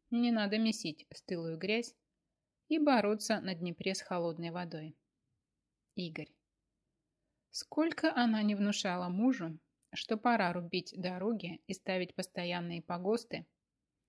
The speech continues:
что не коже каждый год самому обижать земли. Вроде все понимает, но ему некогда. То у него хазары,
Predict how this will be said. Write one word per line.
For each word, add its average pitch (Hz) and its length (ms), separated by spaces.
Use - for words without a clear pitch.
что - 240
не 302 160
коже 202 440
каждый 175 480
год 214 360
самому 180 500
обижать 175 560
земли. 165 440
Вроде 196 460
все 202 200
понимает, 170 720
но 302 140
ему 196 220
некогда. 160 580
То 320 140
у - 20
него 190 260
хазары, 247 680